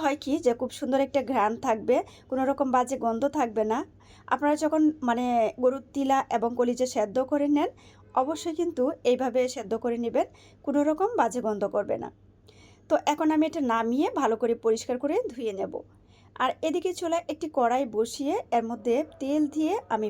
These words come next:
পেঁয়াজ কুচি দিয়ে দিচ্ছি। আর পেঁয়াজটাকে একটু সফট করে ভেজে নিতে হবে, যেন হালকা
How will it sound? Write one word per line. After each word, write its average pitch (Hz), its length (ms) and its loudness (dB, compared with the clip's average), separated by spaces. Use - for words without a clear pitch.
পেঁয়াজ 240 300 -2
কুচি 277 260 -8
দিয়ে 285 180 -2
দিচ্ছি। 277 280 -4
আর 269 160 2
পেঁয়াজটাকে 311 440 0
একটু 302 140 -6
সফট 226 300 0
করে 285 140 2
ভেজে 226 280 -2
নিতে 262 320 -4
হবে, 214 220 0
যেন 240 120 -2
হালকা 269 200 -4